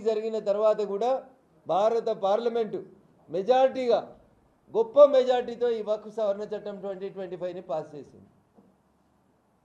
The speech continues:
ప్రజాస్వామ్యం అర్థమైంది. ప్రజల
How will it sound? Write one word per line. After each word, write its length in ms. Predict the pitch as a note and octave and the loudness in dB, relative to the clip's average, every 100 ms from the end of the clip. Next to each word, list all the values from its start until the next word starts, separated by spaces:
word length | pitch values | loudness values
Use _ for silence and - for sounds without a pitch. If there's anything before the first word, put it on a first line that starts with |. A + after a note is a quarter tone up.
| _ _ _ _ _ | _ _ _ _ _
ప్రజాస్వామ్యం 600 | E3 G3+ A3+ A#3 A3 G#3+ F#3+ | -6 -4 -2 -4 -6 -4 -4
అర్థమైంది. 440 | G3 G#3 G#3+ G#3 G#3 - _ _ _ - | -4 -4 -4 -8 -14 -20 _ _ _ -10
ప్రజల 260 | D#3+ G#3 | -6 -4